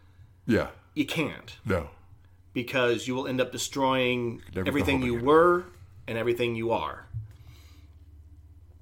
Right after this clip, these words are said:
Speaker 1: I guess.
Speaker 2: That by ma-, how I interpreted that is that if she, if she were to successfully do this,
Speaker 1: Yeah.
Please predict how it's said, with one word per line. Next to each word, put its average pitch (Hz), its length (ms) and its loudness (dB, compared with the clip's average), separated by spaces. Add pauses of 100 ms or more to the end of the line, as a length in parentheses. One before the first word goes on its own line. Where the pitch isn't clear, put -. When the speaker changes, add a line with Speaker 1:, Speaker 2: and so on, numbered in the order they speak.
(680)
Speaker 1:
I 85 60 -8
guess. - 640 -12 (100)
Speaker 2:
That 139 160 0
by 139 360 2
ma-, 139 180 -2 (580)
how 208 220 -2
I 214 120 4
interpreted 160 480 0
that 117 180 2
is 107 220 0
that 101 320 -4 (100)
if 123 160 -6
she, 127 320 -6
if 135 180 -2
she - 220 -2
were 180 240 10
to 135 260 0
successfully 135 520 -2
do 120 260 0
this, 67 380 -8 (500)
Speaker 1:
Yeah. 78 260 -2